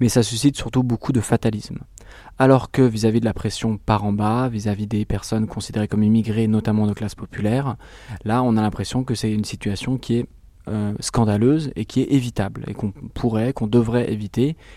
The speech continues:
Et le vote R N, il s'inscrit dans ce, dans, dans cette question. Euh, alors pourquoi autant de fatalisme ? Je pense que, euh, y a, on, on, y a pas eu assez de victoire. C'est-à-dire qu'en fait, les personnes ne pensent pas crédibles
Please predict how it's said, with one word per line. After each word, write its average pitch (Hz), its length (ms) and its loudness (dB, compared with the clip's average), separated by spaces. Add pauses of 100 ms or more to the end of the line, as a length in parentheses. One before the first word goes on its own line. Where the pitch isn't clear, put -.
Et - 80 -4
le 107 80 4
vote 113 240 0
R 107 160 0
N, 131 240 4
il 107 120 0
s'inscrit 113 520 -4
dans 107 140 -6
ce, 113 420 -6
dans, 101 280 -8
dans 107 120 -6
cette 101 200 -10
question. - 300 -8 (600)
Euh, 101 260 2 (360)
alors 110 200 4
pourquoi 135 320 4
autant 117 240 2
de - 40 -8
fatalisme ? 117 680 2
Je 110 140 -6
pense 123 280 -2
que, - 120 -6
euh, - 960 -6
y - 120 0
a, 110 60 4 (580)
on, - 420 0
on, - 60 4 (480)
y - 80 0
a 123 60 4
pas 135 120 8
eu 143 80 8
assez 123 180 2
de 113 60 -2
victoire. 107 460 -2
C'est-à-dire 113 340 -6
qu'en - 100 -12
fait, 120 260 -2
les 113 180 0
personnes 127 340 0
ne 123 60 2
pensent 120 280 -2
pas 117 140 0
crédibles 123 560 0